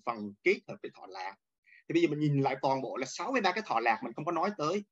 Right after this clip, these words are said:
Bởi vì sáu mươi ba cái thọ lạc nó không thể kết hợp với thọ lạc được. Chính vì như vậy cho nên nó sẽ rơi vào trong cái, cái ngoại đề, nó không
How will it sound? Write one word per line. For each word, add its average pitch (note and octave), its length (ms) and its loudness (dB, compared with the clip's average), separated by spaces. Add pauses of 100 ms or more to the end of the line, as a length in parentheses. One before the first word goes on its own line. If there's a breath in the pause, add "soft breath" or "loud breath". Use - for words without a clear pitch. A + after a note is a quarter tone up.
(720)
Bởi D3 80 -2
vì D3 80 0
sáu F#3 180 -2
mươi B3+ 100 0
ba F#3 120 2
cái G3+ 100 -4
thọ C3+ 120 0
lạc B2+ 220 2
nó F#3+ 80 2
không F3 220 -6
thể C3 140 -2
kết - 140 2
hợp C3 120 -2
với E3 80 -10
thọ G#2+ 120 -4
lạc G#2+ 260 0
được. G#2 220 -4 (840)
Chính G#3 220 0 (100)
vì D3 120 4
như D3+ 160 0
vậy A#2 240 -4
cho D3 80 -2
nên D3 220 -4
nó D#3+ 160 -2
sẽ A2+ 160 -6
rơi C#3+ 480 0
vào A2 240 0
trong A#2+ 200 -6
cái, B2+ 280 -4
cái C#3 100 -6
ngoại G2+ 200 -10
đề, G2+ 300 -4
nó C3+ 180 -10
không G#3 220 -2